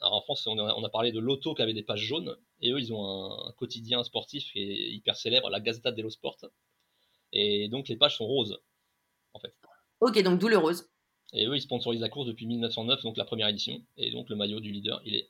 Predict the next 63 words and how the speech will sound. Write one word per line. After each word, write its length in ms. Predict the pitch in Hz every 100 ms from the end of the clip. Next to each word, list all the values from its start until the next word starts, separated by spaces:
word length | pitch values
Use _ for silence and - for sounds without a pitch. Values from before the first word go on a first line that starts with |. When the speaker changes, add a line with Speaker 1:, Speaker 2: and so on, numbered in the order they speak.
| -
Speaker 1:
rose. 260 | 98 107 - _ _ _ _ -
Speaker 2:
Et 100 | 208
donc 160 | 208
il 80 | 226
a 80 | 208
jamais, 220 | 226 262 269
il 60 | 233
a, 60 | 214
il 160 | 220
a 80 | 208
jamais 200 | 202 254
changé 180 | 277 269
de 40 |
couleur ? 300 | - 208 160 - _ _ -
Speaker 1:
Eh 160 | 135
non, 140 | 131 -
jamais. 220 | 113 98 - _ _ _ -
Speaker 2:
Waouh. 300 | 185 170 147 - _ _ _ _ _ -
Speaker 1:
Donc 180 | 107 104
c'est 80 |
vraiment 180 | 101 110
un 60 | 107
maillot 220 | 107 120
également 360 | 113 107 120 117
assez 220 | 107 120
historique, 320 | 117 107 110
ce 80 | -
maillot 220 | 104 101
rose 180 | 104 127
du 100 | 107
leader 240 | 104 117
du, 240 | 123 98 -
de 120 | 113
Giro. 240 | 110 101 - _ -
Speaker 2:
Et 80 | 185
flamboyant. 480 | 185 190 175 151 143 - -
<laughs> 60 | 190 - _ _ -
Speaker 1:
Ouais. 200 | 143 - -
Alors 220 | 120 131
eux, 60 | 165
ils 80 | 139
ont 80 |
pas 200 | 123 185
de 40 | 175
maillot 320 | 175 170 170
blanc 220 | 143 175
à 80 | 156
pois 180 | - 127
rouge, 200 | 123 196
contrairement 420 | 156 151 143 131
à 40 | 123
nous. 240 | 135 214 _ _ -
Speaker 2:
<laughs> 560 | 254 - - - -
Speaker 1:
Pour 100 | -
le 40 | 139
meilleur 160 | 139
grimpeur, 300 | 127 139 175 175
ils 100 | 139
ont 60 |
un 60 | 131
maillot, 420 | 131 135 160 170
euh, 280 | 151 123 120
bleu. 340 | 117 139 -